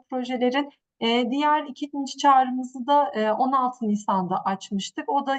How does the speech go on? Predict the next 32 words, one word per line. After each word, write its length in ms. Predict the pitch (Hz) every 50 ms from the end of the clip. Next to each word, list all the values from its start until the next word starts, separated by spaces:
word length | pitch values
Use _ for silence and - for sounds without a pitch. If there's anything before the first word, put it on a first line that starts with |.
| 269 269
onda 340 | - 233 247 247 269 262
da 60 | 226 247
yetmiş 420 | 247 247 247 254 262 247 - -
bir 120 | 262 254 - -
proje 280 | 233 214 214 214 202 202
başvurusu 540 | 190 190 190 190 - 185 170 170 - - - -
aldık. 480 | - 202 196 190 180 170 - 320 339 - _ _ _ _ _ _ - -
E, 140 | 254 262
bu, 120 | 285 294 - _ _ _ -
bu, 200 | 226 226 294 294
e, 400 | 294 285 - 240 220 226 220 214 -
projenin 380 | 254 247 247 254 262 269 247
değerlendirme, 840 | 254 247 240 240 240 240 240 240 240 240 233 240 240 247 277 294 294 -
e, 320 | 220 214 214 214 214 220 214
aşamaları 600 | 214 220 208 - 240 208 202 202 220 220 262 311 302 -
şu 160 | - - 254
anda 440 | 226 208 202 202 208 254 311 339 - _ _ _ _ _ -
devam 580 | 226 214 262 254 220 202 196 190 180 190 190 - -
ediyor. 360 | 185 165 160 175 180 208 240 - 330 - _ _ _ _ -
E, 160 | 233 247 247
ve 180 | 302 320 302 -
bu 100 | 349 339
yıl 220 | 339 320 294 240
içerisinde 840 | 262 247 - 269 240 220 214 214 - - 233 220 226 220 247 294 294
iki 220 | 285 - - 330
tane 420 | - - 262 220 220 226 240 240 208
daha 200 | 240 226 247 247
yeni, 460 | 233 226 226 226 226 240 269 277 - _ _ _ _ -
e, 120 | 220 208
çağrı 340 | 214 - 262 247 247 247 247
açmayı 360 | - - - - 214 208 202
da 60 | 226